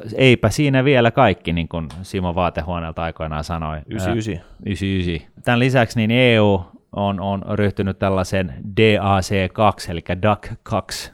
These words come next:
Speaker 2: dac kaksi.
Speaker 1: dac kaksi direktiivin pystyttämiseen, jossa on siis kyse siitä, että kaikki, kaikki maat, jotka luovuttaa, äh, jenkkiläille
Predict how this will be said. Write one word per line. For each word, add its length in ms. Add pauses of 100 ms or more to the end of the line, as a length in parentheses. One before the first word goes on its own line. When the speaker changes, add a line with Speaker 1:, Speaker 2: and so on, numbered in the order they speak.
(120)
Speaker 2:
dac 260
kaksi. 400 (380)
Speaker 1:
dac 300
kaksi 500 (140)
direktiivin 1000
pystyttämiseen, 880
jossa 320
on 100
siis 300 (140)
kyse 240
siitä, 380
että 200
kaikki, 540 (240)
kaikki 360
maat, 300
jotka 280
luovuttaa, 600
äh, 760
jenkkiläille 760